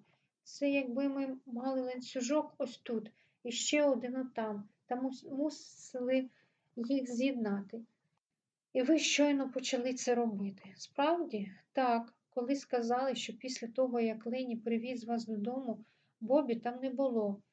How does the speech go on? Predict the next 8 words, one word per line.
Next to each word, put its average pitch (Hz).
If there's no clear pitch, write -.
Ви 262
додали 262
нову 262
ланку 226
до 202
ланцюжка. 208
Це -
добре. 214